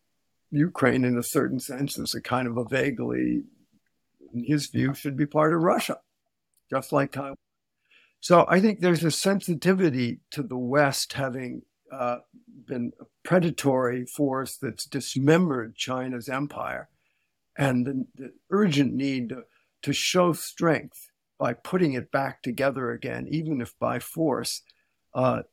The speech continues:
it's, it's a bit mutant, but it's powerful. And Xi Jinping has gotten himself really stuck on it.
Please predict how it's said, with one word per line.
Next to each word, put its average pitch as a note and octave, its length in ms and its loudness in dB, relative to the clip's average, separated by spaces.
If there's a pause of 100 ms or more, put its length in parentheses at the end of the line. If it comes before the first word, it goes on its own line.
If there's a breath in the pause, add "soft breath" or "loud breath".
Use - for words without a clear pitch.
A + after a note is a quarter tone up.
(100)
it's, - 460 -4
it's D#3 220 -4
a D#3+ 80 0
bit F#3+ 300 2
mutant, D3+ 480 2 (540)
but - 140 -6
it's - 180 -14
powerful. - 600 -10 (460)
And C3+ 200 0
Xi G#3 260 -2
Jinping D#3 480 2
has C#3+ 140 0
gotten B2 320 0
himself B2+ 380 -8
really B2+ 260 -8
stuck F3 360 -4
on C3 180 -4
it. - 80 -16